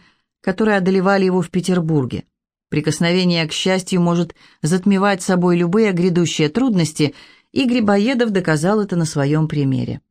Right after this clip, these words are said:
Однако винить его в этом никак нельзя. Уж слишком нежданным и бесценным показался поэту подарок судьбы,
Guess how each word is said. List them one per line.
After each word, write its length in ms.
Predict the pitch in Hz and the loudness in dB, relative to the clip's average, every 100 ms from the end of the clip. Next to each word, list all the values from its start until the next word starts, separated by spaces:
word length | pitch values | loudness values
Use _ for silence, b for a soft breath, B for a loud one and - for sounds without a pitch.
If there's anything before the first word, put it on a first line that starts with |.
| _ _ _ | _ _ _
Однако 480 | - 160 190 190 180 | -2 0 2 0 0
винить 420 | 165 170 196 220 | 0 2 0 0
его 220 | 196 185 | 0 0
в 40 | 170 | 0
этом 220 | 160 151 | 0 0
никак 400 | 160 156 175 165 | 0 0 -2 0
нельзя. 480 | 185 180 208 208 127 B B B | -2 0 0 -2 -4 B B B
Уж 200 | 160 156 | -4 -2
слишком 440 | - 220 - 196 185 | 0 -2 0 0 2
нежданным 580 | 175 160 208 214 208 | 0 0 0 2 2
и 40 | 202 | 2
бесценным 640 | 190 180 - 254 233 170 | 0 -2 -4 0 0 0
показался 560 | 156 147 156 180 175 165 | -2 0 0 0 0 -2
поэту 360 | 175 190 185 | 0 0 0
подарок 420 | 180 170 170 170 - | 0 0 0 -2 -2
судьбы, 460 | 170 156 208 247 | -2 0 0 0